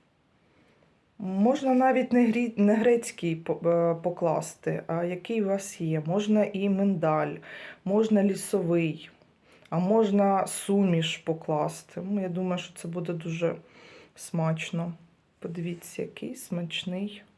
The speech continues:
пиріж-, пиріг. Дивіться, ніде нічого не перегоріло.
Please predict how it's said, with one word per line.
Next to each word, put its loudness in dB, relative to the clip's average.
пиріж-, -14
пиріг. -8
Дивіться, -10
ніде -4
нічого -4
не -4
перегоріло. -4